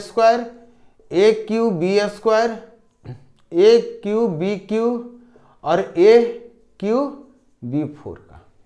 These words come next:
एकदम बड़े ही आराम से आपको समझना है। मैंने कुछ नहीं बोला, मैंने बोला जहां भी आपको इस तरीके की चीजें दिख रही है, पावर वाली चीजें, जहां भी पावर वाली चीजें दिख रही है, तो आप बताइए सेम बेस वाला कौन है? ये है।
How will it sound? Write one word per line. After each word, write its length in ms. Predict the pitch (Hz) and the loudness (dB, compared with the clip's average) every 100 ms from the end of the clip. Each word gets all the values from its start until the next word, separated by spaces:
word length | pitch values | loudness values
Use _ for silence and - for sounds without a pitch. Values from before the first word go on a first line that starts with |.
| _ _ _ _ _ - - _ _ _ _ _ - _ _ - - - - - - - | _ _ _ _ _ -20 -20 _ _ _ _ _ -20 _ _ -20 -20 -20 -20 -20 -4 0
एकदम 300 | 196 277 247 | 6 8 8
बड़े 160 | 262 | 8
ही 80 | 285 | 8
आराम 340 | 233 220 254 | 8 6 6
से 140 | 277 262 | 6 4
आपको 160 | 208 220 | 2 0
समझना 360 | 208 170 143 | 2 2 2
है। 200 | 113 95 - - - - - | 2 -4 -10 -20 -20 -12 0
मैंने 220 | 233 285 | 4 4
कुछ 220 | 285 269 247 | 2 2 4
नहीं 120 | 269 | 6
बोला, 200 | 254 247 | 6 6
मैंने 200 | 240 254 | 4 2
बोला 160 | 247 233 | 2 4
जहां 260 | 214 233 | 2 2
भी 60 | 240 | 2
आपको 240 | 226 233 | 2 0
इस 120 | 233 240 | -2 -2
तरीके 200 | 226 214 | -2 -2
की 100 | 208 | -4
चीजें 240 | 214 226 | -2 0
दिख 160 | 202 226 | 0 0
रही 120 | 226 | 0
है, 60 | 214 | 2
पावर 240 | 214 190 | 2 2
वाली 200 | 180 180 | 2 2
चीजें, 300 | 143 135 139 | -2 -2 -2
जहां 300 | 139 185 233 | 0 0 2
भी 100 | 233 220 | 0 2
पावर 260 | 220 208 | 2 2
वाली 180 | 208 202 | 2 0
चीजें 260 | - 180 151 | -2 -2 -2
दिख 140 | 147 | -2
रही 200 | 135 110 | -4 -2
है, 100 | 104 - - - - | -4 -6 -18 -20 -2
तो 60 | 214 | 0
आप 80 | 214 | 2
बताइए 680 | 226 226 240 233 - - - | 0 0 -2 -4 -12 -20 -12
सेम 300 | - 220 220 | 2 4 6
बेस 200 | 220 220 | 4 4
वाला 160 | 226 226 | 2 2
कौन 260 | 214 214 | 0 0
है? 80 | 180 | 0
ये 220 | 160 156 | 2 4
है। 380 | 156 156 - - | 2 -2 -10 -20